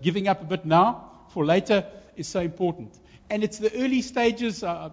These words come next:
I, I don't, <laughs> don't want to be pre-, preaching finances here, but the simple, uh, what, the wonder of compound interest with, with our money growing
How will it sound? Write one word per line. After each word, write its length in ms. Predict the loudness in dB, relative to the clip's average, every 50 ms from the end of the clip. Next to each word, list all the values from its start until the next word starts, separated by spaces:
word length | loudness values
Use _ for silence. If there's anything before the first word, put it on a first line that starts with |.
| -16 -20 -16
I, 120 | -16 -16 -14 -16
I 40 | -16
don't, 720 | -14 -14 -10 -6 -6 -6 -6 -8 -16 -12 -12 -12 -10 -6
<laughs> 0 |
don't 140 | -6 -6 -6
want 120 | -6 -8 -10
to 40 |
be 80 | -10 -12 -16 -18 -18 -12
pre-, 120 | -12 -12
preaching 460 | -12 _ -8 -8 -8 -6 -8 -12 -12 -6
finances 580 | -2 0 0 2 0 0 -2 -4 -6 -10 -6
here, 260 | 0 2 2 2 0 -4 -12 -20 -20 -20 -12 _
but 140 | -10 -8 -6
the 80 | -8 -10
simple, 760 | -2 -2 -2 -2 0 0 0 4 4 4 2 2 -6 -16 -20 -20 -20 -14
uh, 220 | -6 -2 -2 -2 -2
what, 400 | -2 -6 -4 0 0 0 0 0
the 80 | -2
wonder 320 | 2 2 2 2 4 4 4
of 240 | 4 4 0 -2 -4
compound 460 | -4 -4 -2 2 2 2 2 2 -2
interest 440 | -8 -10 -4 -2 -2 -2 -2 -4 -12 -18 -20 _ _
with, 180 | -12 -12 -12 -12 _ _
with 160 | -12 -10 -4 -2
our 120 | 0 0
money 280 | 0 0 0 -2 -2 -4
growing 560 | 2 4 6 6 8 6 4 2 0 -4